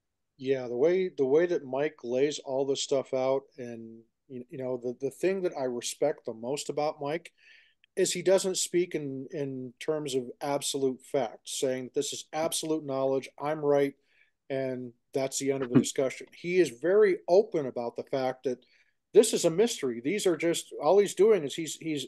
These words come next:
Speaker 1: you know, gathering up all these accounts, and he's looking for patterns of consistency,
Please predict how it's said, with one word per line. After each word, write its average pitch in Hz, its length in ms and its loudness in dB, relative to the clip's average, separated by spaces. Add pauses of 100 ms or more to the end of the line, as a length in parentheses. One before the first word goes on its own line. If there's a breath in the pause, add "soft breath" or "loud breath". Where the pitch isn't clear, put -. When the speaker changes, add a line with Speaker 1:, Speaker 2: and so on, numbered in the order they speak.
Speaker 1:
you 147 120 -6
know, 131 180 -4 (460)
gathering 170 480 2
up 160 240 0
all 165 160 4
these 190 200 2
accounts, 175 560 0 (120)
and 143 320 0 (560 soft breath)
he's 170 240 0
looking 202 280 8
for - 180 0
patterns 185 560 0
of 151 280 0
consistency, 139 1080 -2